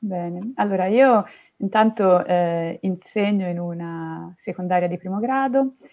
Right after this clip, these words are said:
eh, ma il mio è un istituto comprensivo, ma anche abbastanza di nascita recente, quindi ancora con l'entusiasmo di cominciare a lavorare insieme, a scoprirci tra, eh, ordini di scuola diversi.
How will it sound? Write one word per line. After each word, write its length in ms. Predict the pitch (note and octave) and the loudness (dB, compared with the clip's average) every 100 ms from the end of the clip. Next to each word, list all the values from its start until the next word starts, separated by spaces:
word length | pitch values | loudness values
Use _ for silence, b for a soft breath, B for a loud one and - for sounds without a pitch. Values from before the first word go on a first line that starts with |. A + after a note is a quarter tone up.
| b b _ | b b _
eh, 320 | G3 F#3 F3+ | 2 4 4
ma 460 | F#3 G3 G3 G3 G#3 | 2 2 4 4 2
il 120 | G3 | 0
mio 280 | F#3+ F#3+ G3 | -2 0 0
è 40 | |
un 80 | F#3 | 0
istituto 460 | D#3+ - F#3 E3+ | -4 -10 -8 -6
comprensivo, 880 | F3+ E3+ - F3 - F#3 E3+ F#3 A#3+ G#3 | -4 -4 -4 -6 -6 -6 -6 0 2 2
ma 160 | F3 | 0
anche 220 | E3+ - | -4 -4
abbastanza 840 | D#3+ D3+ - D#3 D3+ - D#3 C#3+ D3 _ _ | -4 -4 -4 -6 -6 -2 -2 -2 -8 _ _
di 160 | F#3+ | -4
nascita 420 | E3 D#3 - - | -2 -6 -8 -2
recente, 520 | D#3+ E3 E3 D3+ D#3+ A3 | -2 0 0 -2 0 2
quindi 220 | F#3+ F3+ | 2 0
ancora 420 | F3+ G3+ G3 E3 | 2 2 4 4
con 260 | F3 F3+ F3 | 2 2 0
l'entusiasmo 1040 | D#3+ E3 D#3+ F3 D#3 E3+ D#3 D3+ D3+ D3 | -2 -2 -2 -4 2 2 2 0 -6 -8
di 320 | C#3 C#3+ C#3+ C#3 _ _ | -8 -8 -8 -12 _ _
cominciare 760 | - G3+ G3 F#3 F#3+ E3 D#3+ D#3+ | 4 4 4 2 4 4 4 2
a 40 | |
lavorare 420 | D#3 D#3 E3+ D#3+ D#3+ | 2 4 4 4 2
insieme, 420 | D#3 - D#3+ D#3 | -2 -2 0 -2
a 40 | |
scoprirci 800 | D#3 - - F3+ E3 E3 - D3+ | -4 -4 -2 -2 -2 -4 -8 -6
tra, 340 | - D#3+ D3+ D3+ b b | 2 4 2 -2 b b
eh, 300 | - F2+ - | -2 0 0
ordini 720 | - F#3 E3+ D#3+ E3+ D#3 D3+ | 2 2 2 2 4 4 0
di 80 | D3+ | -8
scuola 360 | - - E3+ D#3+ | -10 2 4 4
diversi. 760 | D#3+ D#3 D#3+ - - - _ | 2 2 2 -8 -18 -18 _